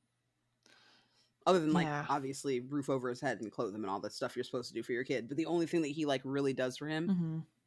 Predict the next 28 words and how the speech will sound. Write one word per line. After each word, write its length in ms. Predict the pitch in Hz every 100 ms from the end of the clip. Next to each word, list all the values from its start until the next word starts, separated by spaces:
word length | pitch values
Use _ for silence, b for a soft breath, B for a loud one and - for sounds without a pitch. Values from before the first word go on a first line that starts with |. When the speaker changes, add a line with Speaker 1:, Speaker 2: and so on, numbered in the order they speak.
| -
Speaker 1:
is, 540 | 127 120 117 - - -
is 140 | 101
help 220 | 139 117
him 160 | 113 117
learn. 320 | 117 110 101 - b b b b
Like, 120 | - 131
that's 180 | 104
it. 160 | 107 - _
Speaker 2:
Yeah. 300 | 185 170 151 135 _ _ _ _ _ _ _ _ _ _
Speaker 1:
That's 140 | - 123
all 120 | 117
he 280 | 123 120 143
allows. 600 | 117 104 101 113 - -
Speaker 2:
I 100 | 190
know. 440 | 185 202 175 131 -
Speaker 1:
And, 120 | 170 196
and 160 | 175
he 100 | 196
gifted 380 | 143 185 - 175
him 220 | 156 151
a 60 | 135
slave 360 | - 127 104 107
as 120 | 110
well 280 | 113 - _ _ _ _ _ _
to 80 | -
be 160 | 127 123
his 160 | 113
friend. 320 | - 113 104